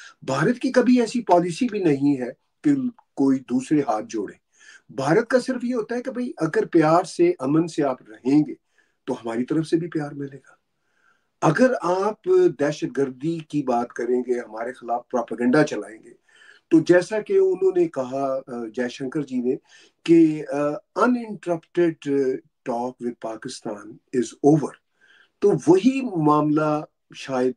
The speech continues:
मैं ये कह सकता हूँ कि अगर बांग्लादेश की तरफ से ये एक toxic narrative बढ़ता रहा, तो बांग्लादेशियों को फिर भारत, अ, की तरफ से वो जो अनइंटरप्टेड dialogue वाला मामला है, वो वहां पे भी over है।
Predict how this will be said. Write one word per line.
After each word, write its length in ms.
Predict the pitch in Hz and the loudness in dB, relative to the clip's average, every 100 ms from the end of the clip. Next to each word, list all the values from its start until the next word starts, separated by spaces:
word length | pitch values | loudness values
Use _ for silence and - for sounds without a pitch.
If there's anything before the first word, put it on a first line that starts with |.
| 123 | -6
मैं 180 | 117 | -8
ये 140 | 120 120 | -6 -8
कह 160 | 127 | -8
सकता 340 | 117 - 107 117 | -10 -12 -12 -10
हूँ 80 | 113 | -10
कि 120 | - | -10
अगर 300 | 110 110 120 - - - - | -6 -4 -4 -6 -20 -16 -2
बांग्लादेश 560 | 123 131 131 135 160 | 4 4 6 4 2
की 120 | - | 0
तरफ 260 | 175 151 143 | -2 0 0
से 320 | - 143 139 - _ _ - | -2 -2 -2 -4 _ _ -12
ये 240 | 117 143 143 | 2 4 4
एक 200 | - - | -2 -6
toxic 440 | - 151 - - 147 | -4 -4 -8 -10 -4
narrative 440 | 131 120 123 107 - | -2 0 -2 -4 -4
बढ़ता 280 | 127 - 117 | -6 -4 -6
रहा, 320 | 104 - _ _ _ _ _ _ | -6 -16 _ _ _ _ _ _
तो 280 | 175 170 160 | 4 6 6
बांग्लादेशियों 920 | 147 - 147 170 160 151 151 196 185 | 2 -4 -2 -2 0 -2 -4 0 0
को 260 | 175 160 151 - | 0 -4 -4 -6
फिर 140 | 139 | -4
भारत, 460 | 131 - - 113 127 - _ _ _ _ | -4 -8 -14 -6 -6 -8 _ _ _ _
अ, 240 | 139 127 123 | -4 -2 -2
की 160 | - | -6
तरफ 240 | - 139 139 | -4 -2 -4
से 320 | - 139 131 | -4 -4 -4
वो 160 | 120 127 | -4 -4
जो 100 | - | -2
अनइंटरप्टेड 1000 | - 185 202 160 156 147 139 - 160 - | 2 4 4 4 4 0 0 2 2 2
dialogue 560 | 123 107 113 113 120 123 | -4 -4 -6 -4 -4 -2
वाला 180 | 127 120 | -2 -2
मामला 380 | 110 107 107 120 | -4 -6 -4 -6
है, 280 | 117 - _ _ _ _ 131 | -8 -16 _ _ _ _ 0
वो 240 | 156 196 | 2 4
वहां 240 | 156 170 | 2 2
पे 120 | 247 254 | 0 -2
भी 140 | 247 | -2
over 300 | 220 190 185 | 0 0 -4
है। 120 | 147 | -8